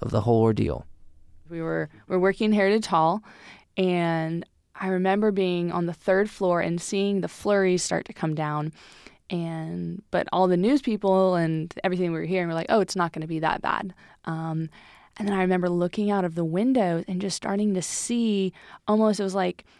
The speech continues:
Speaker 2: slow still frames stacked on top of each other, just these cars begin to just pile and pile and pile, and no one was moving. And I remember looking out and seeing the same car, and in a period of forty-five minutes, it had only moved one car length, and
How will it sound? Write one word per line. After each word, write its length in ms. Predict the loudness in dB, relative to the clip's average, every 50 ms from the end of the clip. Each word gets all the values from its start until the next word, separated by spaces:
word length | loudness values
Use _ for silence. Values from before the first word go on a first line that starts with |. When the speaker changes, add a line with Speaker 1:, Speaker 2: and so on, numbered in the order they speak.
| _ _ _ _ _ _ _
Speaker 2:
slow 360 | -14 -10 -4 0 2 4 4 4
still 380 | 2 0 0 2 2 2 2
frames 360 | 0 0 -2 -2 0 0 -2
stacked 280 | -2 0 -2 -2 -2 -2
on 80 | -6 -4
top 160 | -2 -2 -2
of 60 | -2
each 120 | -4 -2
other, 120 | -2 -2 -2
just 180 | -2 -4 -6
these 180 | -4 -6 -6 -6
cars 640 | -8 -10 -10 -4 0 2 2 2 0 -2 -4 -6 -6
begin 440 | -6 -6 -4 -4 -2 -2 -2 -4 -6
to 100 | -6 -8
just 240 | -8 -8 -8 -8
pile 460 | -8 -6 -2 -2 0 0 0 -2 -2 -4
and 140 | -6 -8
pile 340 | -6 -6 -6 -4 -4 -6 -6
and 120 | -8 -8 -6
pile, 380 | -4 -4 -4 -2 -4 -4 -6
and 160 | -6 -8 -10 -10 -12 -20 -20 -12 -4
no 160 | 0 2 4 4
one 120 | 4 2
was 180 | 0 0 -2 0
moving. 440 | 2 4 4 4 4 2 0 -2
And 80 | -2 -2
I 20 |
remember 280 | -2 0 0 0 0 0
looking 280 | 0 -2 -2 -2 -2 0
out 140 | 0 0
and 100 | -2 -2
seeing 260 | -6 -4 -4 -4 -4 -4
the 60 | -6
same 300 | -4 -4 -2 0 -2 -2
car, 460 | -2 -2 0 2 2 2 2 0 -2 -6 -14 -20 -14 -8
and 100 | -4 -2
in 60 | -2
a 80 | -2 -2
period 340 | -2 0 0 0 0 0 -2
of 140 | -4 -6 -4
forty-five 420 | -2 0 0 0 2 0 0 0
minutes, 380 | 2 2 2 2 0 -2 -2 -4
it 60 | -4
had 80 | -2
only 180 | -2 -2 -4 -4
moved 240 | -2 -4 -4 -2 -2
one 240 | -2 -2 -2 -2 -2
car 240 | 0 0 0 0
length, 340 | 0 -2 -6 -6 -8 -10 -10
and 180 | -10 -10 -10